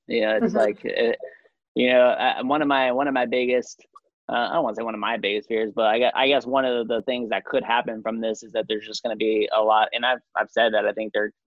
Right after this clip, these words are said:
Speaker 1: might be a lot of hesitancy to be in large
Speaker 2: Yeah.
Speaker 1: groups,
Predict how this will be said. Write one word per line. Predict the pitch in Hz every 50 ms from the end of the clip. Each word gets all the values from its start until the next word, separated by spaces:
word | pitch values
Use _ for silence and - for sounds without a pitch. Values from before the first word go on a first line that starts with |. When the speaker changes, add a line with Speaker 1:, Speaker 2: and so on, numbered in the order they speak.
| _ _ -
Speaker 1:
might | 110 107 -
be | - 113
a | 107
lot | 95 110 110 107
of | 104 - -
hesitancy | - 120 110 - 104 _ - 113 110 - - 113 107 110
to | 107 104
be | - 110 110
in | 110 110
large | 107 107 110 110 107
Speaker 2:
Yeah. | 226 - -
Speaker 1:
groups, | 101 107 110 110 110 107 - - - - -